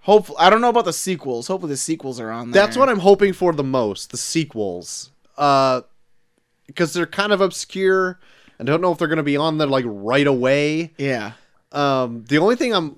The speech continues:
Speaker 2: worried about is Aladdin three because it comes out before the app is available.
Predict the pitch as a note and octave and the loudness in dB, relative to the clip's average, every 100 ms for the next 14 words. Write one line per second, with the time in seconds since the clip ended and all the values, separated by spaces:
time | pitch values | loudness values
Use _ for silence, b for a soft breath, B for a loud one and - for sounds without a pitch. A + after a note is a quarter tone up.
0 | - C3+ C#3 F3 F3+ E3+ F3 D#3 C#3 A2+ | -12 -2 4 4 4 4 2 0 0 0
1 | B2 C#3 C#3+ C3 B2+ B2+ A#2+ G#2+ A2+ B2+ | 2 0 -2 -6 -4 -2 -2 -4 -4 -4
2 | A#2+ - C3+ C#3 B2+ B2 - - D3+ E3+ | -6 -10 -4 -4 -2 -6 -8 -6 -2 -2
3 | D#3+ B2+ B2+ C3 B2+ C3+ A#2+ A2+ A2 A#2+ | -2 -6 -4 -4 -4 -4 -6 -8 -4 -4
4 | A#2+ A2+ G2 F2+ F2+ | -2 -4 -6 -8 -10